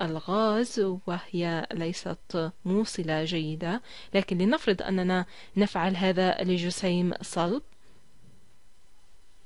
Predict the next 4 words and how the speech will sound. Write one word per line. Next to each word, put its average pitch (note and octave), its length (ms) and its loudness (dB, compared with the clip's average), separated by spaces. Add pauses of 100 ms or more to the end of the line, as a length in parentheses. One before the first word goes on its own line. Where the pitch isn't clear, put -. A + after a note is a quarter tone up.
(1080)
أنا G3+ 240 6
أستخدم F#3+ 420 0
أدوات، F3 640 0
آه، D#3+ 300 -2